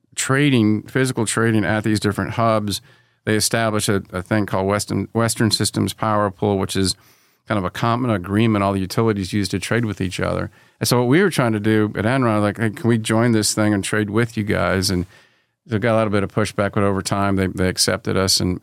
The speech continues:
and, and so it was pretty cool. We, we, uh, ended up doing a lot of different types of transactions, but I mean, it, it, I mean, I don't wanna make it sound more sophisticated than, you know, it, c-, than it is, 'cause it isn't. I mean, you, you wanna buy low and sell high,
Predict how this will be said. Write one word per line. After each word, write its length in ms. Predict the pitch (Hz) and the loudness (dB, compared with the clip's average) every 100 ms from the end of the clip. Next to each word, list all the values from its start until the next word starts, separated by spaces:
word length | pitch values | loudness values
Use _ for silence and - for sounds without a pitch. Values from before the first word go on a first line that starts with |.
| 98 | -2
and, 180 | 95 - | -2 -2
and 100 | 101 | 0
so 120 | - | 2
it 20 | |
was 120 | 131 113 | 2 2
pretty 220 | - 117 | -2 -2
cool. 320 | - 127 95 | 0 0 2
We, 240 | 98 101 - - | 2 0 -2 -2
we, 200 | 104 101 | 2 2
uh, 200 | 95 90 | 2 0
ended 260 | 104 101 | 0 0
up 140 | 101 - _ _ _ _ _ _ - | 0 -2 _ _ _ _ _ _ -20
doing 220 | - 117 110 | 0 2 4
a 40 | |
lot 120 | 104 | 2
of 80 | 107 | 2
different 200 | 104 - | -2 0
types 200 | 107 101 | -2 -2
of 60 | - | -2
transactions, 680 | 104 92 117 117 - 110 | 0 2 0 0 0 0
but 140 | 131 135 | 2 2
I 20 | |
mean, 160 | 131 | 2
it, 160 | 120 113 | 2 0
it, 180 | 127 117 | -4 -2
I 80 | 110 | 0
mean, 380 | 113 113 107 110 | 2 4 2 -2
I 140 | 92 107 | -2 0
don't 140 | 104 | 2
wanna 140 | 104 104 | 2 2
make 180 | 104 | 0
it 80 | - | 0
sound 180 | 110 104 | 0 2
more 260 | 104 104 92 - _ _ _ - | 2 2 -2 -12 _ _ _ -4
sophisticated 720 | - 113 110 - 110 107 98 | 0 2 2 0 0 2 2
than, 180 | 101 - | 0 0
you 160 | - 101 | 0 0
know, 200 | 90 90 | 2 0
it, 160 | 92 98 | -2 -4
c-, 120 | - - | -6 -8
than 540 | 104 101 92 - - | -4 0 0 -4 -10
it 160 | - 95 | -4 0
is, 220 | 120 107 | 2 2
'cause 160 | - 101 | 0 0
it 100 | 98 | 2
isn't. 300 | 113 120 92 | 2 2 2
I 40 | |
mean, 160 | 95 101 | 2 2
you, 80 | 104 | 2
you 120 | 101 | 2
wanna 180 | 110 101 | 2 2
buy 200 | 104 104 | 0 0
low 180 | 104 104 | 2 2
and 120 | 95 | 2
sell 180 | - 87 | 0 0
high, 440 | 101 107 90 92 | 0 0 0 -2